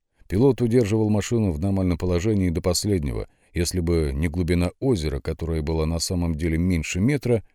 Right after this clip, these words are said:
удалось бы посадить вертушку более гладко. Вертолет зацепился за что-то, торчащее из воды, скорее всего, огрызок бетонного столба, и,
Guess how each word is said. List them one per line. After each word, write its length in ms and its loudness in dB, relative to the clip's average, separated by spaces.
удалось 400 2
бы 120 -2
посадить 480 -2
вертушку 460 -6
более 300 -4
гладко. 460 -12
Вертолет 480 0
зацепился 640 -4
за 160 -4
что-то, 480 -6
торчащее 640 -6
из 220 -6
воды, 360 0
скорее 320 0
всего, 380 -2
огрызок 500 -2
бетонного 500 -2
столба, 520 -2
и, 160 -2